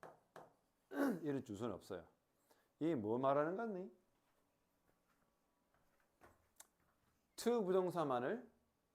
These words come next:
목적으로 가지는 동사의 첫 글자들만 있는 거야. H는 뭘까? hope입니다.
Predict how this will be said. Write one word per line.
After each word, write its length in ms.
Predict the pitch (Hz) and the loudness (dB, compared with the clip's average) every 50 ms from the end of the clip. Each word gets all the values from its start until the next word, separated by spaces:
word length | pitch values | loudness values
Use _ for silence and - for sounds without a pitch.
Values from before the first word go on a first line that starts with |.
| _ | _
목적으로 580 | - 113 127 127 - - - 160 139 131 117 110 | -10 -10 -10 -10 -10 -6 -2 -2 0 0 0 -2
가지는 320 | 107 104 98 98 92 85 | -2 -4 -6 -8 -12 -12
동사의 520 | - 101 98 98 95 113 107 101 104 120 131 - _ _ _ _ _ _ _ _ _ | -14 -14 -14 -14 -12 -10 -10 -10 -10 -12 -14 -18 _ _ _ _ _ _ _ _ _
첫 240 | - - 185 175 - | -18 -16 -16 -14 -10
글자들만 580 | - 180 165 165 - 110 87 - - 82 78 73 76 _ _ | -10 -10 -10 -10 -14 -18 -18 -18 -20 -20 -20 -20 -20 _ _
있는 160 | - 95 95 | -20 -20 -20
거야. 120 | - _ _ _ _ _ _ _ _ _ _ _ _ _ _ _ _ _ _ _ - | -20 _ _ _ _ _ _ _ _ _ _ _ _ _ _ _ _ _ _ _ -2
H는 340 | 165 196 190 - 190 143 120 | -2 -2 0 -2 -6 -6 -6
뭘까? 340 | 98 90 - - 92 82 - - _ _ _ _ _ _ _ _ _ _ _ _ _ _ _ _ _ _ _ _ _ _ _ _ _ _ _ - - - _ _ _ _ _ _ _ - | -8 -12 -12 -12 -14 -14 -14 -20 _ _ _ _ _ _ _ _ _ _ _ _ _ _ _ _ _ _ _ _ _ _ _ _ _ _ _ -20 -20 -20 _ _ _ _ _ _ _ -8
hope입니다. 500 | 170 175 - - 120 104 95 - - | -8 -8 -8 -10 -12 -12 -12 -14 -16